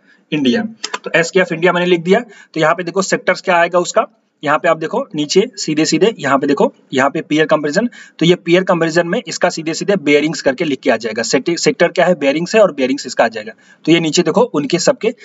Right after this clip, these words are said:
उसके साथ ही basically उसके साथ उसका ही business, उसका जैसा ही business करने वाली companies यहाँ पे हैं, उसके साथ नहीं, basically उसके जैसा ही business करने वाली यहाँ पे company है। ओके, मैं फिर से वहीं पीछे चलता हूँ। तो ये हमारा था screens में, तो यहाँ पे हम अपनी, अपनी screen भी बना सकते हैं, that is next part।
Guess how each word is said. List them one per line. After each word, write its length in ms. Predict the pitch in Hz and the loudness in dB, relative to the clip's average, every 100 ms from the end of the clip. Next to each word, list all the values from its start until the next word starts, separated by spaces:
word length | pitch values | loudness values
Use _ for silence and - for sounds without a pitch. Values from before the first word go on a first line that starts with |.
| - _ | -20 _
उसके 220 | 147 - | -2 0
साथ 280 | 185 156 135 | 0 -2 -4
ही 60 | 147 | -6
basically 380 | 147 - 185 190 | -8 -2 -2 0
उसके 280 | - - 175 | -2 -2 0
साथ 300 | - 185 - | 0 -2 -4
उसका 240 | 160 - 180 | -6 -2 0
ही 140 | 175 | 0
business, 360 | 156 143 190 220 | -4 -2 -2 -2
उसका 260 | 156 - 160 | -6 0 0
जैसा 240 | 143 131 | 0 -2
ही 100 | 165 | -2
business 300 | 151 139 190 | -2 0 0
करने 240 | - 139 147 | 2 0 0
वाली 200 | 139 143 | 0 0
companies 380 | 127 131 135 | 0 0 0
यहाँ 140 | 123 110 | 0 2
पे 120 | 214 605 _ _ - | 2 0 _ _ -12
हैं, 180 | 180 - - - | -12 -12 -12 -6
उसके 220 | 147 196 | 0 2
साथ 200 | 185 160 175 | 2 0 -2
नहीं, 120 | 220 | -4
basically 360 | 170 - 185 | -4 -2 -2
उसके 200 | 156 - | -2 -2
जैसा 260 | 139 127 139 | 0 0 2
ही 80 | 135 | 0
business 260 | 120 131 | 0 0
करने 180 | - 123 | 0 2
वाली 120 | 135 | 2
यहाँ 120 | 131 135 | 2 0
पे 100 | - | -2
company 300 | 113 107 - | -6 -14 -20
है। 120 | - _ - - | -20 _ -20 -4
ओके, 140 | 151 277 - _ _ | -2 0 -4 _ _
मैं 100 | 160 | -2
फिर 140 | 165 151 | 0 0
से 100 | 160 | 2
वहीं 120 | 170 | 2
पीछे 220 | 135 117 | 0 -4
चलता 260 | 107 101 101 | -6 -8 -10
हूँ। 100 | 117 | -4
तो 100 | 151 | 0
ये 140 | 170 | 0
हमारा 280 | 160 147 156 | 2 0 0
था 220 | 180 - - - - - | -2 -4 -10 -20 -20 -12
screens 480 | - 175 165 127 | -8 0 0 0
में, 80 | 123 | -6
तो 60 | 160 | -2
यहाँ 180 | 151 170 | 0 0
पे 100 | 175 | -2
हम 60 | |
अपनी, 280 | 151 139 170 | -4 -4 -4
अपनी 160 | 165 160 | -2 -4
screen 240 | - 147 | 0 0
भी 60 | 156 | 2
बना 160 | 156 | 0
सकते 260 | 151 156 175 | -2 -8 -8
हैं, 80 | 220 | -8
that 160 | - | -8
is 120 | 143 131 - | -8 -10 -8
next 180 | 139 135 | -6 -2
part। 180 | - 185 | 0 -2